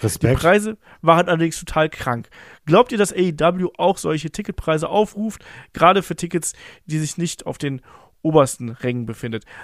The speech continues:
Speaker 2: Da gab's jetzt ja schon die ersten Meldungen drüber, Kai, dass
Speaker 1: Yes.
Speaker 2: so die Ticketpreise zwischen dreißig und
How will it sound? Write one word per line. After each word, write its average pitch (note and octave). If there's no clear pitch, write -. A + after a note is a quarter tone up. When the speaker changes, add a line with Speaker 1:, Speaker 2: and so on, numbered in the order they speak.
Speaker 2:
Da D3+
gab's E3
jetzt C4+
ja A#3+
schon A#3
die G#3+
ersten F#3+
Meldungen G#3+
drüber, G3+
Kai, F#3
dass E3
Speaker 1:
Yes. -
Speaker 2:
so E3+
die D3+
Ticketpreise F#3
zwischen -
dreißig G3+
und E3+